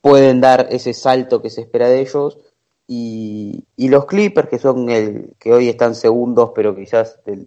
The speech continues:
de los tres equipos ha sido el, el de peor resultados. Em, a mí, entiendo estén jugando, bueno, ahora apenas volvió Lou Williams, pero estén jugando sin Harrell y, y demás. Pero a mí es un equipo que más allá de las individualidades no me transmite nada.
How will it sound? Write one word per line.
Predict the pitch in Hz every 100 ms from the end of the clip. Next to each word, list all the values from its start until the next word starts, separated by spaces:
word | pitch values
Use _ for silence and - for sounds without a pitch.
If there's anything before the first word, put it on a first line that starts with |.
| _
de | -
los | 110 110
tres | 117 120
equipos | 117 123 120 117 - _ _ _ _
ha | 110
sido | 104 120 120 113
el, | 104 101 98 - _
el | - 110 107
de | 107
peor | 107 120 123
resultados. | 123 131 123 143 143 143 143 143 -
Em, | 113 110 104 104 101 104 - _ _ _ _ -
a | 123
mí, | 139 160 175 175 - _ _ _
entiendo | - 123 127 170 165
estén | 156 143
jugando, | 143 151 156 143 135
bueno, | 131 131 117 -
ahora | 117 123 120
apenas | 123 127 120
volvió | 117 117 120
Lou | 120 120
Williams, | 131 135 131 131 127 -
pero | 110
estén | 107 113
jugando | - 120 117
sin | 107 117 110
Harrell | 123 123 123 117 110
y, | 107 - -
y | 110
demás. | 110 117 127 143 - _ _ _ _ _ _
Pero | 139 143
a |
mí | 175
es | 175
un | 170
equipo | 151 170 165 156
que | 139
más | 156 151
allá | 123 160
de | 151
las | 135
individualidades | 135 127 127 127 143 147
no | 139 135
me | 131
transmite | 120 131 127 117
nada. | 131 131 135 170